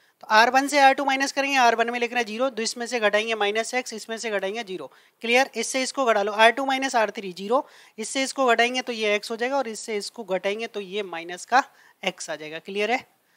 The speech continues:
आगे अब यहाँ से वन और टू और ये हो गया x प्लस टू, इसको हमें क्या कर लेना, ओपन कर लेना है simply, और ये x से ही ओपन होगा तो ये बाहर आ जाएगा मेरे प्यारे दोस्तों x, और क्रॉस मल्टीप्लाई करूँगा तो इससे ये आएगा और इधर से ये आएगा,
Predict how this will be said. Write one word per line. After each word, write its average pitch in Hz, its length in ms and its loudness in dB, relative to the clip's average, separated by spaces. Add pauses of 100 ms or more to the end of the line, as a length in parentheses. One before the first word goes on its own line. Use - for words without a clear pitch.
(420)
आगे 202 300 -2 (460)
अब 220 140 4
यहाँ 254 220 6
से 269 140 -2
वन 240 280 4
और 240 300 2
टू 285 280 -6
और 226 180 -4
ये 233 140 -2
हो 208 120 0
गया 202 260 -2
x 185 220 -6
प्लस 196 280 -8
टू, 156 100 -18 (100)
इसको 233 340 2
हमें 294 240 4
क्या 277 160 2
कर 254 140 0
लेना, 262 220 -2
ओपन 226 360 0
कर 240 140 2
लेना 233 220 -2
है 254 80 -2
simply, 254 420 -4
और 240 100 2
ये 220 240 2
x 226 80 -4
से - 160 -4
ही 285 180 -4
ओपन 240 280 0
होगा 220 240 4 (360)
तो 214 40 -10
ये 233 140 -4
बाहर 226 280 4
आ 233 80 6
जाएगा 220 240 -2
मेरे 220 200 -6
प्यारे 208 260 -2
दोस्तों 202 300 -8 (140)
x, 254 360 4 (380)
और 196 140 0
क्रॉस 262 380 2
मल्टीप्लाई 233 480 -4
करूँगा 220 280 -4
तो 226 140 -6
इससे 214 320 -8
ये 208 220 -2
आएगा 247 260 4
और 254 100 2
इधर 190 240 -2
से 247 160 -10
ये 165 240 -10
आएगा, 151 260 -10